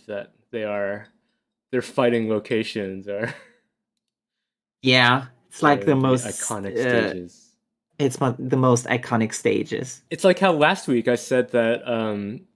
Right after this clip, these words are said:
Speaker 1: the two-page spread of the heroes facing down the villains, that's gonna be the cover of the fighting game,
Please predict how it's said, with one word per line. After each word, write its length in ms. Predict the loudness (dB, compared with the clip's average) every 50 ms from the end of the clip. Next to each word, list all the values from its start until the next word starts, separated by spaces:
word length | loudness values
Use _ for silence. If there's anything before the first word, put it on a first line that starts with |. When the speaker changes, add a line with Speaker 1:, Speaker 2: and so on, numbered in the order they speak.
| _ _ _ _ -20 -20 _
Speaker 1:
the 380 | -4 0 2 4 4 4 2 0
two-page 420 | -4 -4 -2 2 2 2 2 2 -2
spread 580 | -8 -4 -2 0 2 2 2 0 -2 -6 -12 _ -12
of 120 | -8 -6 -6
the 40 |
heroes 800 | -6 -4 -2 0 2 2 2 2 2 0 -2 -4 -8 -12 -16 -18 _ _ _ _ _ _ _
facing 300 | -4 -4 -2 -2 -2 0
down 180 | 0 0 0
the 80 | -2 -4
villains, 640 | -4 -4 -4 -4 -4 -4 -6 -6 -8 -10 -14 -18 _ _ _ _ _ _ _ _ _
that's 240 | -10 -8 -8 -8 -6
gonna 200 | -2 -2 0 2
be 100 | 2 2
the 80 | 2 0 -2 -2 -2
cover 420 | -2 -2 0 -2 -2 -2 -4 -4
of 220 | -4 -6 -6 -8 -10
the 80 | -12
fighting 380 | -12 -8 -8 -6 -6 -6 -8 -8
game, 420 | -8 -10 -10 -10 -12 -14 -16 -18